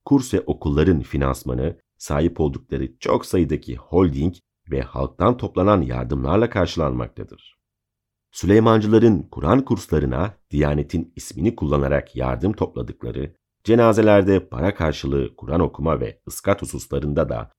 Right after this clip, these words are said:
oldukça aktif davrandıkları bilinmektedir. Süleymancılarla ilgili olarak onların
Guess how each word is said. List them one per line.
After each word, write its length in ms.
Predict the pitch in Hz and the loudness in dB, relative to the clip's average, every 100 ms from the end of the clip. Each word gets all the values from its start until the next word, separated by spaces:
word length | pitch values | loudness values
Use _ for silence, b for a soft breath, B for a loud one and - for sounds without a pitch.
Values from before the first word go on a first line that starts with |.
| _ - | _ 0
oldukça 640 | 113 131 151 - 92 - - | 2 4 2 0 -2 0 -4
aktif 380 | - - - | -8 -8 -2
davrandıkları 640 | 113 107 101 95 - 104 92 | 4 6 4 2 -2 -2 0
bilinmektedir. 840 | 90 82 78 73 67 - - _ _ _ _ _ _ _ _ | 2 2 0 -4 -10 -10 -20 _ _ _ _ _ _ _ _
Süleymancılarla 800 | 73 71 73 76 76 95 95 | -2 0 2 0 2 2 4
ilgili 440 | 76 71 64 71 87 | 0 -4 -8 0 2
olarak 480 | 71 58 62 - _ _ | 2 -2 -6 -8 _ _
onların 560 | 101 123 117 120 104 - | 4 6 6 6 2 -2